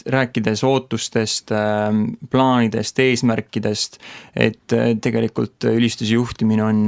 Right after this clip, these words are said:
väga, väga suures osas ongi kommunikatsioon ja üksteisega suhtlemine, noh, ootuste suhtlemine ka ja, ja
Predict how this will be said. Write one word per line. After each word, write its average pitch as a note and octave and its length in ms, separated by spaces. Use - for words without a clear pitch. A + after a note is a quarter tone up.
väga, A#2+ 580
väga A2+ 380
suures A2 440
osas G#2+ 380
ongi G#2+ 260
kommunikatsioon A2 960
ja G#2 80
üksteisega A2 460
suhtlemine, G2+ 760
noh, - 220
ootuste G#2 500
suhtlemine G#2+ 580
ka A#2+ 160
ja, G#2 180
ja G#2 240